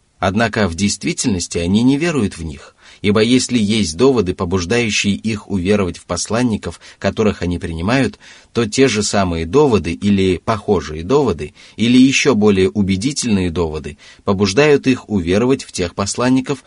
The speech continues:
которых они отвергают. Если же есть сомнительные обстоятельства, на основании которых они отвергают пророков, в которых они отказываются уверовать, то те же самые обстоятельства или похожие обстоятельства,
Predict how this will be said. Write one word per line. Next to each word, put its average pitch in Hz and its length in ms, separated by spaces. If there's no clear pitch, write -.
которых 92 420
они 92 160
отвергают. 123 640
Если 165 380
же 120 200
есть 131 380
сомнительные 107 760
обстоятельства, 95 960
на 104 160
основании 101 500
которых 95 460
они 92 180
отвергают 87 640
пророков, 95 560
в - 100
которых 113 420
они 110 160
отказываются 82 720
уверовать, 78 560
то 117 160
те 147 220
же 107 160
самые 104 380
обстоятельства 101 800
или 107 260
похожие 104 580
обстоятельства, 98 800